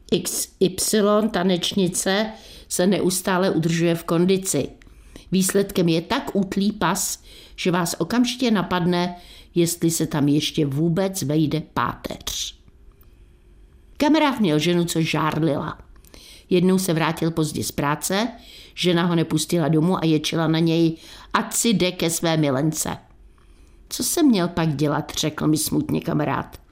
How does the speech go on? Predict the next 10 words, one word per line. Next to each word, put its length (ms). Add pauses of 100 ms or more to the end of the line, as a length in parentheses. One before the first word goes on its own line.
(460)
"Tak 200
jsem 220
si 180
jednu 380
našel." 420 (1080)
Během 300
tří 220
měsíců 560
se 160
dokázala 800